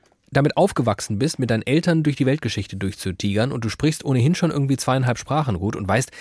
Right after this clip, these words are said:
selbst wenn ich jetzt kein Portugiesisch kann, ne? <laughs> Bestes Beispiel, ich war mal vier Wochen in Brasilien und ich kann wirklich gar kein Brasilianisch, ich kann auch kein Portugiesisch, ich kann kein Spanisch, ich kann, mm,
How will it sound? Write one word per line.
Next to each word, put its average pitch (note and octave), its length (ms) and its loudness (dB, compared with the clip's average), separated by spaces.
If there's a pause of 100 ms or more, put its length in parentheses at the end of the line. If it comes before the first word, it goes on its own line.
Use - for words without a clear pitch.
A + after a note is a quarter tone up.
(200)
selbst - 340 -8
wenn G2 120 0
ich - 120 -8
jetzt - 140 -6
kein G#2+ 180 -4
Portugiesisch G2+ 560 -2
kann, D#2+ 220 -4
ne? G#2 200 0
<laughs> - 80 -20
Bestes - 240 -4
Beispiel, - 360 -4
ich E2+ 80 -8
war F2 80 -4
mal F#2 120 0
vier G2+ 220 -4
Wochen G2 160 -4
in G2+ 100 -2
Brasilien G2 500 0
und D3 140 0
ich E3 120 -6
kann E3+ 180 0
wirklich A#2 240 -2
gar F#2+ 140 -4
kein F2+ 160 -6
Brasilianisch, G2+ 680 -2
ich A#2 140 -4
kann A#2+ 120 2
auch A2+ 60 0
kein A2 180 -2
Portugiesisch, A#2+ 360 0
ich G3 60 -8
kann F#3+ 120 0
kein E3+ 220 0 (180)
Spanisch, G3+ 600 2
ich E3+ 100 -2
kann, F3 240 2
mm, G#3+ 600 -6